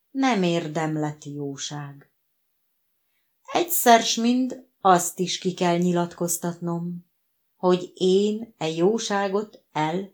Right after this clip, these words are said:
nem fogadhatom. Hosszú históriát kéne elbeszélnem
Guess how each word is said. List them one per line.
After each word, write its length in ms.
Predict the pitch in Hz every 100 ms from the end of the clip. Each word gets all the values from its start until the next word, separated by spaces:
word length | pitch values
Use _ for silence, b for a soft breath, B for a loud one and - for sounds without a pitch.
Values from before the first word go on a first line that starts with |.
| _
nem 300 | 156 127 135
fogadhatom. 1040 | - 139 147 147 - 151 165 160 160 _ _ _ _ _ _ _ _ _ _ _ _ _ _ _ _
Hosszú 520 | - 370 - - 247
históriát 800 | 233 254 - 208 214 202 196 196
kéne 400 | 208 208 202 208
elbeszélnem 1120 | 214 190 185 190 - 185 185 190 190 208 208